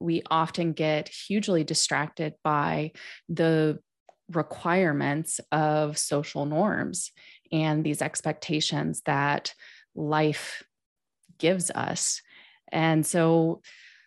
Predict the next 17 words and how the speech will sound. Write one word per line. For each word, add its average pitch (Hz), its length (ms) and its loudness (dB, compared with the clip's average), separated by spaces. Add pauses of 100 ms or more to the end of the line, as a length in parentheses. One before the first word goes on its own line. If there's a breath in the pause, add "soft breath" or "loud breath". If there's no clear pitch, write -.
(140 loud breath)
learning 208 440 2
to 202 180 -4
create 202 460 0
new, 202 600 2 (220)
uh, 170 360 -2 (300)
dreams 170 800 2
and 160 220 2
ideas 165 880 2 (100)
and 160 580 2 (920 loud breath)
discovering 208 720 4
the 180 320 2
action 175 400 -2
steps - 380 -4
that - 160 0
we 180 160 2
can 165 240 -2
take 180 420 -2